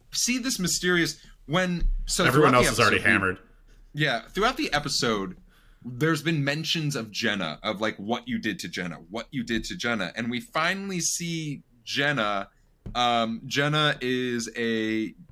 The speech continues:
Speaker 1: young woman who appears to be blind. Um, and even Allie's parents are like, "Was Allie friends with Jenna?" To all the girls say, "No."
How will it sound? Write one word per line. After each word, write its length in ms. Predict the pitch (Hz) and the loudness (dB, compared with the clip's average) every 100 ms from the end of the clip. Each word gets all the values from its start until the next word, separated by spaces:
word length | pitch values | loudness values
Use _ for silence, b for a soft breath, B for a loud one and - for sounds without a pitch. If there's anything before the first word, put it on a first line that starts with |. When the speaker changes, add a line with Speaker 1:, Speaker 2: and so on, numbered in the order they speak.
| - | -16
Speaker 1:
young 340 | 113 127 131 120 | -4 -2 -2 -4
woman 340 | 120 120 117 | -2 -2 -2
who 320 | 113 113 107 | -4 -4 -4
appears 380 | - - 127 120 | -8 -6 -6 -6
to 80 | 117 | -10
be 120 | 107 | -10
blind. 640 | 101 95 104 107 90 110 - _ _ _ - | -8 -8 -6 -6 -6 -12 -16 _ _ _ 0
Um, 640 | 110 110 110 110 110 110 - | 2 4 2 0 -2 -4 -4
and 480 | 123 120 117 117 117 - _ - - 175 | -2 0 0 0 -2 -10 _ -12 -8 -6
even 320 | 202 202 175 | 0 0 0
Allie's 540 | 143 165 175 170 151 - | 0 0 0 0 -2 -4
parents 640 | - - 175 175 147 143 - | -6 -2 2 2 0 -4 -2
are 180 | 131 131 | 0 2
like, 320 | 127 117 - _ - - - 131 | 2 0 -4 _ -18 -18 -10 0
"Was 180 | 151 139 | 0 2
Allie 360 | 147 202 247 | 0 0 -2
friends 420 | 254 160 185 196 233 | -2 2 2 2 -2
with 140 | 185 | -2
Jenna?" 480 | 143 151 190 226 254 b - | 0 0 0 -2 -4 b -4
To 140 | 175 156 | -2 2
all 240 | 160 190 | 2 2
the 100 | 180 | 0
girls 400 | 160 175 180 - | 2 2 2 2
say, 320 | 160 143 120 - | 0 0 -2 -8
"No." 540 | 101 113 165 139 117 | -6 0 2 2 0